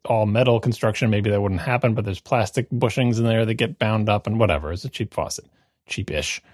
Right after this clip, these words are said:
Uh, so I wanted to get a nicer one to hopefully prevent that. I also wanted to get one where there's less likely for water to get into it. I,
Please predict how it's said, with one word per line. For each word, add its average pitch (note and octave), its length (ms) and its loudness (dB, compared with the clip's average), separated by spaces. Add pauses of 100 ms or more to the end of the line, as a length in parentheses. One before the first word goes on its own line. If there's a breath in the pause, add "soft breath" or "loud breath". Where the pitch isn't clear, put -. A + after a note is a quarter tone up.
(380 soft breath)
Uh, F2+ 220 -2
so A2+ 120 -2
I - 20 2
wanted A#2 140 2
to A#2+ 60 2
get G#2 120 2
a F#2 200 0
nicer F#2 440 2
one D2+ 380 -6
to D#2+ 280 -6
hopefully D#2+ 260 -8
prevent F#2 220 -4
that. F2 120 0
I F2+ 60 0
also G2+ 240 2
wanted F#2 200 2
to G2+ 40 -2
get F#2 180 -2
one F2 180 -4
where E2+ 180 -4
there's E2 180 -8
less E2+ 200 -6
likely F2 260 -6
for F#2 100 -8
water E2 320 -4
to E2 80 -8
get E2+ 120 -8
into A2+ 260 0
it. A2 80 0
I, G2 160 -8